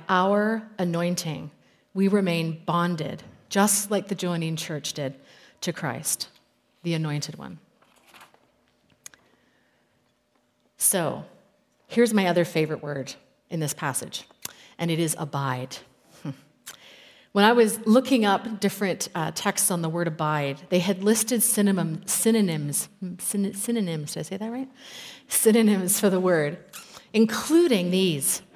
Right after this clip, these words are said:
Remain, which is the word, uh, that James' translation used. Dwell, tarry,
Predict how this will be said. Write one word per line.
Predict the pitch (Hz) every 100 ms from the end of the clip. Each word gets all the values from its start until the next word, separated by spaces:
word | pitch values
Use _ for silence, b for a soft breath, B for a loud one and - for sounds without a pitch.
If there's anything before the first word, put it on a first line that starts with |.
| B B B B B B B -
Remain, | 175 175 170 185 240 320 - -
which | 156 160
is |
the | 151
word, | 156 156 165 - _ -
uh, | 143 147 170 175
that | 151 -
James' | 160 160 160 - - - _ _
translation | - 156 160 165 - 160
used. | 156 151 156 - _ _ - B B B B B B
Dwell, | 170 202 175 170 160 147 143 - _ _ _ _ _ _ _ _ _ _ _ _
tarry, | - - - 180 175 170 143 135 151